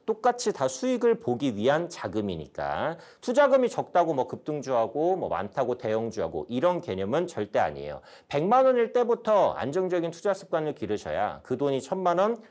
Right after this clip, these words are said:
일억 원 됐을 때도 안정적으로 운용할 수 있습니다. 내가 돈이 없을 때 급등주나 테마주 막 따라다니던 사람이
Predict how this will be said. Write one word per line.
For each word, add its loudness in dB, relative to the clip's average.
일억 4
원 0
됐을 -6
때도 4
안정적으로 -2
운용할 -2
수 -2
있습니다. -16
내가 4
돈이 2
없을 -4
때 0
급등주나 -2
테마주 -2
막 -4
따라다니던 2
사람이 -4